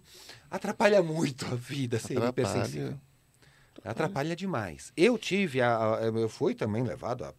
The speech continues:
Speaker 1: a psiquiatra e psicólogo. E fiz,
Speaker 2: Sim.
Speaker 1: logicamente, esse tratamento também com psiquiatra e psicólogo. Mas psicólogo,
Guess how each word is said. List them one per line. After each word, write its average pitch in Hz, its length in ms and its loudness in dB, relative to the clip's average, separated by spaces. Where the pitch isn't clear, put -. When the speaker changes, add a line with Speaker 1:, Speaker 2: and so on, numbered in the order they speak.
Speaker 1:
a 92 80 -4
psiquiatra 92 600 -8
e - 20 -8
psicólogo. - 480 -10
E 87 100 -12
fiz, 120 520 -6
Speaker 2:
Sim. 101 80 -12
Speaker 1:
logicamente, 107 680 -2
esse 107 160 -8
tratamento 98 680 -4
também 156 640 10
com 92 160 -8
psiquiatra 95 600 -4
e - 20 -8
psicólogo. 123 720 -2
Mas 339 260 -2
psicólogo, 67 640 -4